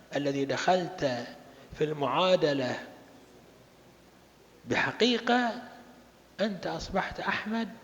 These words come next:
ذو حقيقة أخرى مختلفة،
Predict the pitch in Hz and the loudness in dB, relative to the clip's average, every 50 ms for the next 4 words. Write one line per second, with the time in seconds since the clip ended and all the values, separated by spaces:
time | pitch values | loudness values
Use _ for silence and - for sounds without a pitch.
0 | - - - - - - - - - - - - - - 143 143 - - 135 - | -20 -20 -20 -20 -20 -20 -20 -20 -20 -20 -20 -18 -8 -6 -4 -4 -4 -4 -6 -4
1 | - 170 160 - 151 131 - 196 185 - - 147 139 123 117 117 117 117 - - | -4 -4 -4 -2 -4 2 4 4 4 4 2 -4 -4 -4 -6 -6 -8 -10 -12 -16
2 | - - - - - - - - - - 113 - - - - 123 120 - - - | -20 -20 -20 -20 -20 -20 -20 -20 -12 -10 -8 -8 -6 -4 -4 -4 -2 -2 -4 -4
3 | - - | -6 -12